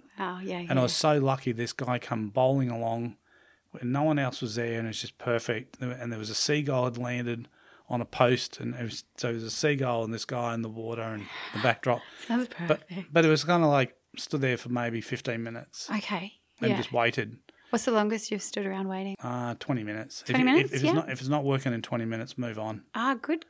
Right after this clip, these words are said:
Speaker 1: good advice.
Speaker 2: Yeah.
Speaker 1: Good
Speaker 2: So sometimes
Speaker 1: advice.
Speaker 2: I, I, my experience has been is if, if you pick a spot and
Speaker 1: Yep.
Speaker 2: something's not happening,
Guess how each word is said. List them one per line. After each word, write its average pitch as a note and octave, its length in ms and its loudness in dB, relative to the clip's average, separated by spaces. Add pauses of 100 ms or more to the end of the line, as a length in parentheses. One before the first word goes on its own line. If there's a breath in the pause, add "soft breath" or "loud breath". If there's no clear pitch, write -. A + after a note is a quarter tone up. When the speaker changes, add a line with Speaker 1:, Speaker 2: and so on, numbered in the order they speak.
Speaker 1:
good C#4+ 140 2
advice. D#4+ 460 0 (120)
Speaker 2:
Yeah. A2 440 -2
Speaker 1:
Good A#3+ 140 0
Speaker 2:
So C#3 80 6
sometimes D#3+ 380 6
Speaker 1:
advice. D3 400 0
Speaker 2:
I, C#3+ 100 0
I, D3+ 40 2 (180)
my E3+ 220 6
experience F3 380 4
has C3+ 100 0
been B2+ 320 2
is A#2+ 260 -6
if, B2+ 300 -4
if B2+ 240 -4 (840 soft breath)
you B2+ 120 -2
pick - 200 2
a G3 40 0
spot A#2 380 0 (520 loud breath)
and A#2 140 -2
Speaker 1:
Yep. G2+ 60 -10
Speaker 2:
something's C#3 400 0
not A#2 160 -2
happening, A2+ 500 -6